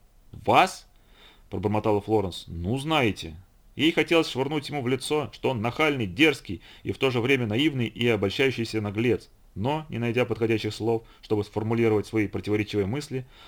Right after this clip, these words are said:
она так и не закончила фразы. "Да,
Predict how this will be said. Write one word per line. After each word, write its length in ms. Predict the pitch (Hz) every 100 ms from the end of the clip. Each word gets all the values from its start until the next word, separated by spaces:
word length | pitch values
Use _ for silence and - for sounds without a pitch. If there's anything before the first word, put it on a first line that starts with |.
| -
она 180 | 120 147
так 260 | 147 143
и 60 | 127
не 80 | 113
закончила 480 | 110 113 101 95
фразы. 380 | - 95 90 90 - _ _ _ _ _ -
"Да, 360 | 117 156 95